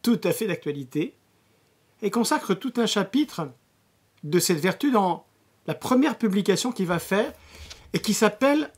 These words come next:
De la vie et des vertus chrétiennes ». Alors, c'est curieux parce que à l'époque, eh bien, il n'avait pas encore, euh,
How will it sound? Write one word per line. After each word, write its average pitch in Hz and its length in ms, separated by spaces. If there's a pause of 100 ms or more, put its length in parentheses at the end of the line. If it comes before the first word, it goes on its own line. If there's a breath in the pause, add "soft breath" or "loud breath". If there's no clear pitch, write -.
De 180 160
la 220 220
vie 208 340 (160)
et 165 120
des 165 180
vertus 180 440
chrétiennes ». 147 520
Alors, 285 400 (1120)
c'est 220 160
curieux 285 280
parce - 180
que 214 200 (380 soft breath)
à 208 80
l'époque, 247 600 (160)
eh 185 120
bien, 262 260 (280)
il 226 100
n'avait 208 340 (140)
pas 285 380
encore, 214 680
euh, 175 300